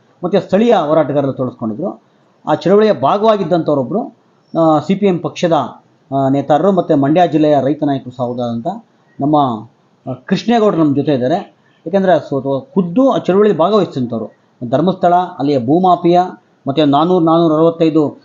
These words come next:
ಅಲ್ಲಿ ಅಸಹಜ ಸಾವುಗಳು, ಅಲ್ಲಿ ತೊಂಬತ್ತು ಹೆಣ್ಮಕ್ಳಿದೆ, ಮತ್ತೆ ಏನೋ ಒಂದು, ಆ, ಒಂದು ಸರ್ವಾಧಿಕಾರಿ ಧೋರಣೆ, ಇದ್ರ ಬಗ್ಗೆ ಎಲ್ಲ ಅವರ ದೃಷ್ಟಿಕೋನದಲ್ಲಿ ನಾವು ಕೇಳ್ತಾ ಹೋಗೋಣ. ಒಂದ್ ರೀತಿ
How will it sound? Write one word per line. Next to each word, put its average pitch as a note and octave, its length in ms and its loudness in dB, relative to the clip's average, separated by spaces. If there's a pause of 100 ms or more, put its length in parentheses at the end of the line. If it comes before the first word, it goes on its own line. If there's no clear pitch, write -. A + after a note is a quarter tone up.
(120)
ಅಲ್ಲಿ C#3 260 2
ಅಸಹಜ D#3+ 380 0
ಸಾವುಗಳು, E3+ 600 0
ಅಲ್ಲಿ C#3 340 -8
ತೊಂಬತ್ತು D3 400 -2
ಹೆಣ್ಮಕ್ಳಿದೆ, E3 720 0 (340)
ಮತ್ತೆ E3 220 2
ಏನೋ F#3 200 4
ಒಂದು, D3 480 0 (180)
ಆ, C3+ 40 -6
ಒಂದು B2 720 -2
ಸರ್ವಾಧಿಕಾರಿ E3+ 580 0
ಧೋರಣೆ, D3+ 260 0
ಇದ್ರ E3+ 200 -4
ಬಗ್ಗೆ A3 240 0
ಎಲ್ಲ A3 140 2
ಅವರ G3+ 200 2 (120)
ದೃಷ್ಟಿಕೋನದಲ್ಲಿ E3 600 -2
ನಾವು C#3+ 200 -2
ಕೇಳ್ತಾ D3 500 -4
ಹೋಗೋಣ. A#2 220 -2 (760)
ಒಂದ್ G3 100 -4
ರೀತಿ G3 520 0